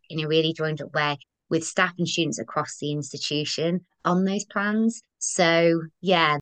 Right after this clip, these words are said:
it's been the kind of flagship programme for the charity. It's been not without its challenges because, you, you know, you're building a team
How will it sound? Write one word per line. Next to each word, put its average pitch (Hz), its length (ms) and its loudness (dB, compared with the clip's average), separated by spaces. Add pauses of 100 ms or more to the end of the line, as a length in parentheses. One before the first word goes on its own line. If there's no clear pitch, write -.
it's 165 140 -4
been 220 140 6
the 202 40 4
kind 202 180 2
of 185 120 -6
flagship 220 380 2
programme 170 420 2
for 165 120 -4
the 165 60 2
charity. 156 760 0
It's 165 180 -4
been 170 540 4
not 190 220 0
without 170 240 2
its 165 80 -6
challenges 170 720 0
because, 165 360 -4 (120)
you, 170 220 4
you 170 120 4
know, 170 60 6
you're 165 160 4
building 185 460 4
a 170 60 -2
team 165 540 0